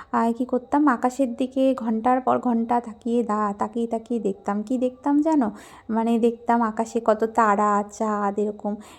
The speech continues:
আহ, যে চাঁদ তারাদের সঙ্গে কি কথা বলা যায়, গল্প করা যায়? সিনেমাতে যেরকমটা দেখতাম না, সেরকমটা আমিও ভাবতাম যে সত্যিই কি গল্প করা যায়,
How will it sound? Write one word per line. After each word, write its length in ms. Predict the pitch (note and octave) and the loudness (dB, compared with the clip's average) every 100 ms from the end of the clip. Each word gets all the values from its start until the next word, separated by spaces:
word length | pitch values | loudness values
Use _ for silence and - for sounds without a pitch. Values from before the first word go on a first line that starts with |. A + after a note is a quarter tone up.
| _ | _
আহ, 140 | A#3+ B3 | 0 2
যে 140 | B3+ | 2
চাঁদ 300 | B3 A#3 G3+ G3+ | 0 0 0 0
তারাদের 340 | A3+ A3 A3+ A#3 | -2 0 0 -2
সঙ্গে 200 | B3 B3 | -2 -2
কি 120 | B3+ C#4 | -4 -6
কথা 300 | - G#3 G#3 B3+ | -2 -2 0 0
বলা 220 | D#4 D#4+ | 2 0
যায়, 200 | A#3+ G3 | 0 0
গল্প 300 | G3 G3+ G3+ C#4 | 2 0 -2 -2
করা 220 | D#4 D#4 | 0 0
যায়? 220 | B3+ F3+ F#3 - | 2 0 -2 -4
সিনেমাতে 400 | - C#4 D4+ D4+ D4 | 2 4 4 2 0
যেরকমটা 460 | D4 D4+ D#4 D#4 | 0 0 -2 -2
দেখতাম 380 | D4 D4+ - F#4+ F#4 | -2 -4 -4 -4 0
না, 80 | A#3 | -2
সেরকমটা 560 | - B3 B3 C#4+ C#4 | 0 -2 0 0 0
আমিও 240 | C#4 D4 C#4+ | 2 2 2
ভাবতাম 500 | B3 G#3 - A3+ A#3 | 0 -2 -2 -4 -2
যে 80 | C4 | -2
সত্যিই 420 | A3+ A3 - C4 | -6 -6 -8 -6
কি 100 | D#4 | -2
গল্প 340 | D4 C#4+ C#4+ | 0 -2 -4
করা 220 | D#4 D4+ D4+ | -4 -2 -2
যায়, 180 | A3 | -4